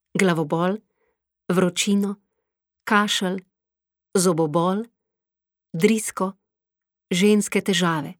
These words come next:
Potem se je še nekaj časa sprehajala po gozdu.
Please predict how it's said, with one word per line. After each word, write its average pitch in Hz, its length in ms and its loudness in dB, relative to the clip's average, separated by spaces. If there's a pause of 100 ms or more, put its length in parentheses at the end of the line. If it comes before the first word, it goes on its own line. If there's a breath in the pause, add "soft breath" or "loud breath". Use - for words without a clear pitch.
(1500)
Potem 302 340 2
se 247 220 0
je 208 160 2
še 269 180 0
nekaj 269 300 2
časa 202 440 0
sprehajala 180 680 0
po 165 160 -4
gozdu. 156 460 -6